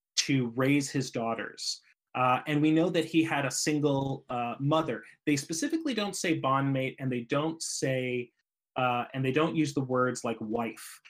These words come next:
but they do use the term mother. And these three female Tau, uh, had the same mother and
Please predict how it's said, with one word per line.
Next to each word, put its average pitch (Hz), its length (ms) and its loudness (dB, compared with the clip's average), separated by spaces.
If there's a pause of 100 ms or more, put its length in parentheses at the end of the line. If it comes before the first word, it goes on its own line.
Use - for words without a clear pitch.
(200)
but 143 120 0
they 147 100 4
do 139 160 -4
use 180 320 0
the - 80 -4
term 135 440 0
mother. 123 420 -4
And 127 120 -2
these 170 280 2
three 180 640 0
female 156 480 2
Tau, 110 460 -4 (500)
uh, 131 180 4
had 160 300 0
the 180 60 0
same 180 280 0
mother 123 380 -4
and 120 200 -6